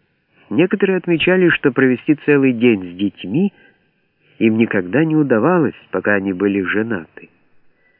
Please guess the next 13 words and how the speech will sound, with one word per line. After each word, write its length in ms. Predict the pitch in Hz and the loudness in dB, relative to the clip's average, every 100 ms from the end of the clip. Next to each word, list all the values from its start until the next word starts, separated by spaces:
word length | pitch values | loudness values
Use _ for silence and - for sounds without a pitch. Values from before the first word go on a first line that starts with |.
| _ _ _ _ _ _ _ _ _ _ - - - - - _ _ _ _ _ _ _ _ _ _ _ _ _ _ _ _ _ _ _ _ - | _ _ _ _ _ _ _ _ _ _ -20 -20 -20 -20 -20 _ _ _ _ _ _ _ _ _ _ _ _ _ _ _ _ _ _ _ _ -14
Другие 680 | 92 127 127 151 208 160 107 | 0 2 2 2 0 2 0
отцы 500 | - - 110 98 80 | -4 -6 -4 -2 -4
с 140 | - | -6
течением 480 | 107 - 160 165 139 | -4 0 0 2 0
времени 540 | 104 139 143 139 139 - | 2 2 4 4 2 2
уменьшают 760 | 139 160 151 - 117 110 104 | -2 -2 -2 0 2 0 -2
количество 680 | - 104 107 101 101 - 101 | -2 0 0 -2 -8 -4 -4
часов, 440 | 101 98 - 165 180 | -2 -4 0 0 0
которые 520 | 127 110 143 151 147 | -2 0 2 4 2
они 240 | - 120 | -2 -4
проводят 500 | 123 117 95 107 117 | -2 -2 -2 -2 -2
с 160 | 107 90 | -6 -6
детьми. 540 | 95 101 - 78 67 | -6 -6 -10 -14 -16